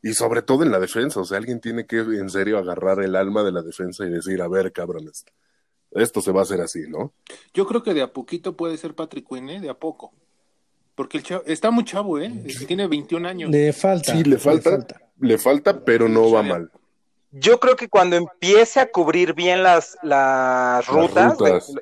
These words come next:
Speaker 4: ya ahí, ya ahí podría tomar ese liderazgo, porque mientras sí podrías decirle, A ver, mi hermano, está muy bien, pero, pues, como que nos hicieron diez pases de, no sé, tantas yardas por tu culpa, entonces sí
Speaker 1: Incluso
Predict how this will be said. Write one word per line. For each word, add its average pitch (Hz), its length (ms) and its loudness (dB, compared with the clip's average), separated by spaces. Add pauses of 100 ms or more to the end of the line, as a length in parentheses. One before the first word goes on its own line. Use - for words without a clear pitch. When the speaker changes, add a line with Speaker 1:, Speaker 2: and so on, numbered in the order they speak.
(400)
Speaker 4:
ya 196 160 6
ahí, 208 380 2 (100)
ya 175 120 4
ahí 185 100 4
podría 185 340 4
tomar 175 260 4
ese 170 160 0
liderazgo, 143 500 2
porque 165 280 0
mientras 233 680 4 (420)
sí 175 120 0
podrías 185 460 4
decirle, 175 320 2
A 175 40 6
ver, 202 200 2
mi 208 120 0
hermano, 196 400 2
está 185 240 2
muy 202 200 0
bien, 226 280 0
pero, 131 680 4
pues, 131 120 -20
como 139 240 -10
que 139 200 -4 (320)
nos 139 220 -2
hicieron 180 360 2
diez 180 280 2
pases 175 420 0
de, 135 260 2 (340)
no 156 120 2
sé, 156 300 0
tantas 156 380 -2
yardas 185 320 4
por 180 200 -6
tu - 80 -20
culpa, 185 320 2
entonces 175 420 -2 (420)
sí 185 120 -4
Speaker 1:
Incluso 202 40 0